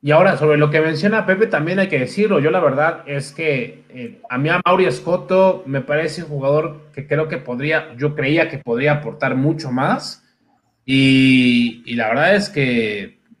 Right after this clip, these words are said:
se ha quedado corto, ¿eh? O sea, para mí se ha quedado corto.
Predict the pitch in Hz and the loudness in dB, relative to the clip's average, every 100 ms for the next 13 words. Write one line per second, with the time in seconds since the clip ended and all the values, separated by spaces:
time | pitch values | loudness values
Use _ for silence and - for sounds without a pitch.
0 | _ - 143 170 190 190 147 170 233 - | _ -6 -4 0 2 2 0 0 0 0
1 | 143 170 - - - 143 139 135 - - | 0 0 -2 -12 -8 -2 0 0 -2 -12
2 | 123 139 202 196 196 190 175 147 160 165 | -6 -2 0 0 2 2 2 0 -2 -4
3 | - 214 | -2 -2